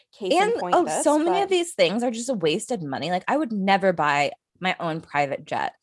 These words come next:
Speaker 2: Do you know, like, I, I would, bec-, based
Speaker 1: I
Speaker 2: off of
Speaker 1: heard
Speaker 2: how
Speaker 1: it's
Speaker 2: I
Speaker 1: very
Speaker 2: take care of
Speaker 1: expensive to
Speaker 2: my
Speaker 1: have a plane.
Speaker 2: car and my
Speaker 1: <laughs>
Speaker 2: lights are on and I don't get them fixed,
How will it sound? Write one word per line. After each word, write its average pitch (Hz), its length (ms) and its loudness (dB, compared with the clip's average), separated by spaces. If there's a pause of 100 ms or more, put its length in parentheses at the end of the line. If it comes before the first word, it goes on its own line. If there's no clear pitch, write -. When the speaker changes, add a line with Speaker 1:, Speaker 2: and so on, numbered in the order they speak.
(140)
Speaker 2:
Do 202 80 -2
you 208 60 0
know, 233 180 4
like, 330 240 2 (360)
I, 240 140 2 (140)
I 240 360 4
would, 196 420 2 (240)
bec-, - 300 -12 (200)
based 226 280 0
Speaker 1:
I - 40 6
Speaker 2:
off 262 60 2
of 226 60 -6
Speaker 1:
heard 415 100 0
Speaker 2:
how 311 160 6
Speaker 1:
it's - 20 8
Speaker 2:
I 214 60 6
Speaker 1:
very 262 160 6
Speaker 2:
take 254 160 4
care 190 220 4
of 196 80 4
Speaker 1:
expensive 196 100 -6
to 175 40 0
Speaker 2:
my 160 160 2
Speaker 1:
have 175 100 -2
a 170 60 -6
plane. 147 120 -2
Speaker 2:
car 208 360 2 (520)
and 185 300 0
my 180 140 2
Speaker 1:
<laughs> 160 140 -2
Speaker 2:
lights 180 260 -4
are 208 100 0
on 214 240 0
and 185 100 -4
I 175 80 0
don't 175 220 -2
get 180 160 -2
them 170 160 -6
fixed, - 560 -4